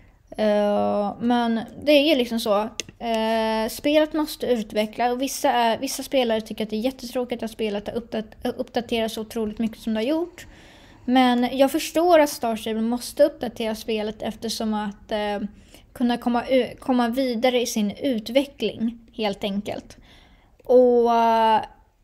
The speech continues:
eh, börjar nästan sk-, inte ut så här. <laughs> Verkligen inte.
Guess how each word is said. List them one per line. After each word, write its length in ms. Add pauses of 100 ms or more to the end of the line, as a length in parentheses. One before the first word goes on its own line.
(140)
eh, 280
börjar 200
nästan 340
sk-, 180
inte 240
ut 120
så 80
här. 340 (500)
<laughs> 0
Verkligen 720
inte. 440